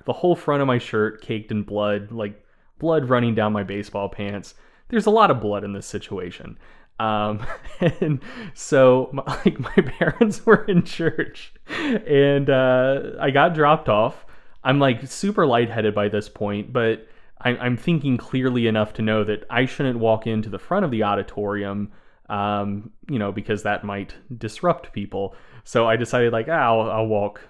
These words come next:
in through the back of the auditorium, um,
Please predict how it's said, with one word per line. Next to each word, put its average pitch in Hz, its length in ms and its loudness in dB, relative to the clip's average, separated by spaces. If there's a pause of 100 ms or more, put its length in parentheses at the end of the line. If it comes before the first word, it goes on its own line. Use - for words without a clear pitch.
(140)
in 110 220 -4
through 104 160 -6
the 104 80 -6
back 101 300 -2
of 101 80 -10
the 104 140 -4
auditorium, 101 840 -4 (300)
um, 101 640 -4